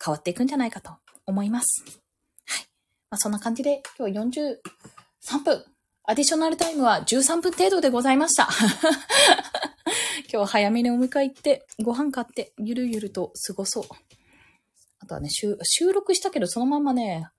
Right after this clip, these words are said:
は-、あのー、あれするの忘れるんですよね。配信予約するの忘れるんで、ちょっと配信予約してからお迎え行ってこようと思います。それでは皆さん、本日もお聞きくださりありがとうございました。明日の朝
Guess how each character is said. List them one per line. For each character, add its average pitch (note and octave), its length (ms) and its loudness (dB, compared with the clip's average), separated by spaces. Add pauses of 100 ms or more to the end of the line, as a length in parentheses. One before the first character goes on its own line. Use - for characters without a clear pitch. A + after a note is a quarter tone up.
(200)
は-、 - 200 -20 (100)
あ D#3+ 40 -4
の C#3+ 500 -6
ー、 - 40 -12
あ G3+ 40 -8
れ C4 80 -6
す C4+ 140 -6
る E4 40 -2
の G3+ 80 -2
忘 D#3 240 -8
れ A#3+ 100 -6
る A#3 120 -8
ん E3 40 -8
で - 100 -12
す - 100 -14
よ B2+ 80 -12
ね。 C3 160 -16
配 - 440 -2
信 D#4 380 -2
予 C4+ 100 2
約 C4 220 4
す F3 140 -6
る E3 40 -4
の C#3 160 -2
忘 D3+ 140 -8
れ F3+ 120 -4
る F3 80 -6
ん - 20 -6
で、 C#3+ 100 -6
ち - 80 -10
ょ - 20 -12
っ - 20 -14
と - 40 -12
配 G#3+ 160 -4
信 A#3 160 -2
予 A#3+ 80 0
約 A3 180 -4
し - 60 -2
て E3 120 -4
か C3 100 -2
ら B2 160 -4 (280)
お C#3+ 60 -6
迎 D3+ 80 2 (140)
え - 60 0
行 C#3 40 -8
っ - 40 -20
て D3+ 100 -8
こ D3 120 -2
よ C#3 100 -2
う D3 40 -8
と - 200 -10 (280)
思 B2 280 -4
い B2+ 100 -8
ま E3+ 640 0
す。 C#3 760 0 (800)
そ - 160 -4
れ D3 80 -2
で C#3+ 100 0
は C#3+ 60 2
皆 C#3+ 240 -4
さ E3+ 320 -2
ん、 E3 220 -4
本 F3 220 -2
日 E3 220 -8
も F3 140 0
お E3 80 -2
聞 E3+ 160 -10
き D#3+ 140 -12
く G3+ 80 -12
だ A#3+ 120 -2
さ D4+ 120 -4
り D4 100 -2
あ A3 80 0
り A3+ 100 -2
が A3 140 0
と F3+ 240 4
う E3 60 -2
ご D#3 140 2
ざ B3 160 2
い C#4+ 60 4
ま F4 140 0
し - 80 -2
た。 - 260 -2
明 A#3+ 60 0 (240)
日 D#4 40 0
の D4 220 0
朝 G#3+ 380 0